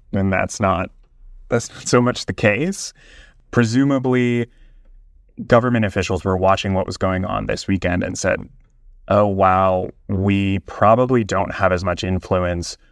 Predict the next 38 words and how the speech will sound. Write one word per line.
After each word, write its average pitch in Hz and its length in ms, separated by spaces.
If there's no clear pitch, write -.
over 104 200
the 95 100
development 90 560
and 87 100
deployment 90 500
of 90 100
this - 200
technology 92 720
as 95 260
we 95 120
would 90 180
have 92 180
liked 90 340
to - 140
think." - 640
I 120 40
mean, 104 240
Altman 107 320
has 95 640
been 127 180
on 117 160
this 110 220
world 95 320
tour, 90 360
and 92 560
that 139 200
really 156 180
gives 127 220
the 120 80
impression 113 420
that 101 100
he's 101 160
trying 110 280
to 90 720
maintain 101 640
things 92 380
openly. 95 640
And, 98 480